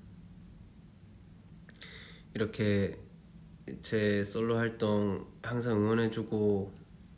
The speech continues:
어, 많은 사랑 보내주는 우리 아미 여러분들 너무 감사드리고,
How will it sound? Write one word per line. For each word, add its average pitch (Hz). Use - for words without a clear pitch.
어, 64
많은 107
사랑 113
보내주는 107
우리 104
아미 98
여러분들 101
너무 98
감사드리고, 101